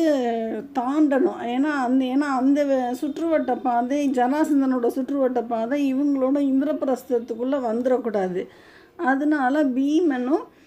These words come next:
அந்த ஏரியாவை ஜராசந்தனும் அவங்க வந்து இப்ப சுத்த ஆரம்பிக்கிறாங்க. கிருஷ்ணர், அர்ஜுனர், பீமர் இந்த ஏரியாவுக்கு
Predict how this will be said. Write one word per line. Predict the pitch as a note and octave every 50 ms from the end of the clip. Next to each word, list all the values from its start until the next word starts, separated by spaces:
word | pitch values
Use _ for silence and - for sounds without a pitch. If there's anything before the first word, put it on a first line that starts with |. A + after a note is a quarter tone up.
| - _ _
அந்த | - - B3+ C4+ C#4 D4
ஏரியாவை | C#4+ C4 C4 C4 C4+ C#4+ D4+ D#4+ D#4 D4 C4 B3+ A#3+ A#3+ C4 D#4 E4 C#4+
ஜராசந்தனும் | A#3 G#3+ A#3 A3+ A#3 C4 C4+ D4 D4+ D4+ C4+ B3 A#3+ A3+ A#3 A#3 A3+ A3+ C4 D4+ D#4+ D#4 C#4+ C4 A#3+ A3+ G#3+ G#3 G#3+ G3+ G#3 G#3+ - -
அவங்க | - B3 B3 B3 B3 A#3 A#3
வந்து | A3 A3 A3+ A#3 C4+ F4 C5 C#5+ D5 - - _ _ -
இப்ப | A3+ A#3 A#3+ - D4+ D#4+
சுத்த | D#4 D#4 C#4 C4 - - D#4+ D4
ஆரம்பிக்கிறாங்க. | D4 C4+ B3 A#3 G#3+ G#3+ E4 - A#3 G#3 G3 G3 G#3 G#3+ G#3+ G#3
கிருஷ்ணர், | - B3 A#3+ D4+ - - - D4 D4 D4+ D#4 E4+ B4+ B4+ - - - - _ _ _ -
அர்ஜுனர், | C#4 B3 B3 B3+ A#3+ B3+ C#4 C4 C4+ C#4 D#4 E4+ G#4 G4 D4+
பீமர் | B3+ C4 C4+ C#4 C4+ C4 B3+ C4+ C#4+ - -
இந்த | - C4 B3+ C4 B3 A#3+
ஏரியாவுக்கு | A#3 A#3 A#3+ A#3+ B3+ C4+ C4+ C#4 C4+ A#3+ A3+ G#3+ A#3 - - - D4+